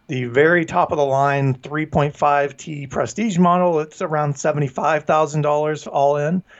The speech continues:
Uh, man, what a great looking vehicle, though. Uh, we've talked about, I think I drove the Genesis G seventy last year, Jack. We talked about how,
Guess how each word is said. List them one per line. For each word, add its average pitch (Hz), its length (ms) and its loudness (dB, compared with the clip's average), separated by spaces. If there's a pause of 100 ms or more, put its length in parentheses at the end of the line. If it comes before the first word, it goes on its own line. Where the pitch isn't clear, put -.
(380)
Uh, 143 240 4
man, 151 380 2
what 190 180 2
a 214 80 -2
great 147 340 -4
looking 151 380 -4
vehicle, 143 440 -6
though. 127 380 0 (360)
Uh, 127 300 2
we've 143 180 -8
talked 151 300 0
about, 143 360 0
I 135 120 -6
think - 180 -6
I 147 80 0
drove 143 240 -2
the 135 80 -2
Genesis 135 400 -4
G 151 180 -6
seventy 139 460 0
last 127 340 -2
year, 135 140 -6
Jack. 127 320 -2
We 127 100 -4
talked 131 280 -2
about 127 240 -2
how, 127 320 -2